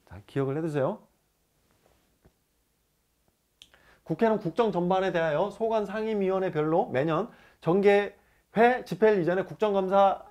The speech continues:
시작일로부터 삼십 일 이내에 기간을 정해 감사를 실시하며 이때 감사는 상임위원장이 각 교섭단체 대표위원과 협의하여 작성한 감사 계획서에 따라 한다.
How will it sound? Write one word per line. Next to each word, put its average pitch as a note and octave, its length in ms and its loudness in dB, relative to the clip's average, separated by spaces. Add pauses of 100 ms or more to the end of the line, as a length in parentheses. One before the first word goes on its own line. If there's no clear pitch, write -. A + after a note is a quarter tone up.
시작일로부터 G#3 680 0
삼십 A3+ 280 -4
일 A3 120 -2
이내에 F#3+ 240 0
기간을 F3+ 260 -2
정해 F3+ 140 0
감사를 F3+ 360 -2
실시하며 F#3+ 540 -2
이때 E3+ 440 2 (460)
감사는 G#3+ 580 0 (320)
상임위원장이 G#3 1500 0 (1000)
각 B3+ 360 0
교섭단체 G#3 920 2
대표위원과 F#3+ 1040 0
협의하여 A3 760 0 (380)
작성한 G#3 640 -2
감사 F3+ 400 0
계획서에 E3 480 -2
따라 E3 180 0
한다. B2+ 320 -6